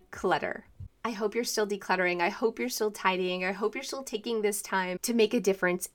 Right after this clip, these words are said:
someplace in your home, whether it is your hotspot or whether it is a random drawer. Maybe it's under your kitchen sink, or it's that pile that's been silently nagging you,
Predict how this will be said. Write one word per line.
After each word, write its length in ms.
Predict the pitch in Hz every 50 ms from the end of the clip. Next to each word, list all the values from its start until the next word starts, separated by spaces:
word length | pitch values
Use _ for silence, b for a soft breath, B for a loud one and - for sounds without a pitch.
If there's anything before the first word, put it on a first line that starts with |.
| _ -
someplace 1080 | - - - - - 233 208 214 226 220 226 233 - - - - 208 202 196 - -
in 80 | 196
your 160 | 190 180 175 180
home, 320 | - - 175 165 170 165
whether 320 | - 208 240 247 240 262 262
it 60 | 262
is 200 | 262 269 254 -
your 100 | 226 214
hotspot 560 | 202 - 170 170 - - - - 170 165 160 -
or 260 | - 277 285 285 294
whether 260 | 277 320 330 349 349
it 80 | 349 339
is 100 | 349 349
a 80 | 349 339
random 460 | 330 320 339 349 330 339 339 320 262
drawer. 400 | 226 247 285 302 285 233 196 190
Maybe 240 | 190 185 180 196 196
it's 140 | 196 - - -
under 220 | 247 247 247 247
your 200 | 254 247 240 220
kitchen 380 | 208 - 240 208 - - 208 202
sink, 440 | - - - 190 180 175 175 - B B B B B B
or 160 | - 277 277 294
it's 120 | 254 -
that 200 | - 254 226 -
pile 420 | - - - 220 220 220 214 214
that's 220 | 208 214 202 202 -
been 180 | - 202 196
silently 760 | 196 - - 202 185 190 190 202 214 214 - - 214 214 220 208
nagging 640 | 196 185 180 170 170 180 190 190 190 196 196 190
you, 360 | 180 180 175 170 165 165 175